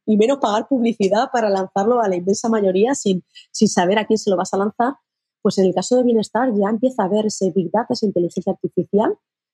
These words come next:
para poder saber exactamente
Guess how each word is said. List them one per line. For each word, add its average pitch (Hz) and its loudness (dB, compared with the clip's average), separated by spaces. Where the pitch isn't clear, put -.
para 180 0
poder 175 0
saber 202 0
exactamente 220 -2